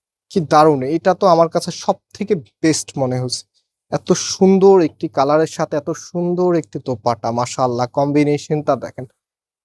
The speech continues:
Just হচ্ছে এক দেখায় আপনারা সব আপুরা এই ড্রেসটা কিনবেন, আমি বলে দিলাম, এটা বেস্ট সেলার হবে এই ড্রেসটা। এত সুন্দর আপনার, এটার বিশেষ করে এই পাটটা ড্রেসের সাথে কি মানানসই,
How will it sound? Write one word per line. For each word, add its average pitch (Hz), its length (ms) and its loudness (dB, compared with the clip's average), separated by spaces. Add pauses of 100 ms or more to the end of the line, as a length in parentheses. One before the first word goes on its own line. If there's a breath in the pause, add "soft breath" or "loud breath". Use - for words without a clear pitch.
(140)
Just - 280 0
হচ্ছে 180 200 0
এক 165 160 4 (160)
দেখায় 180 420 2
আপনারা 160 340 4
সব 156 260 2
আপুরা 156 460 2 (120)
এই 165 160 2
ড্রেসটা 143 340 -4
কিনবেন, 131 380 -6 (480)
আমি 131 120 -10
বলে 131 240 0
দিলাম, 147 300 2 (420 soft breath)
এটা 147 220 2
বেস্ট 165 460 0
সেলার 139 400 0
হবে 131 240 0
এই 131 60 -2
ড্রেসটা। 123 400 -2 (480)
এত - 180 -8
সুন্দর 165 720 0
আপনার, 113 300 -4
এটার 156 260 0 (300)
বিশেষ 156 320 -6
করে 202 180 4
এই 196 220 0 (160)
পাটটা 151 420 2
ড্রেসের 151 420 -4
সাথে - 320 -4
কি 180 200 -4
মানানসই, 135 760 0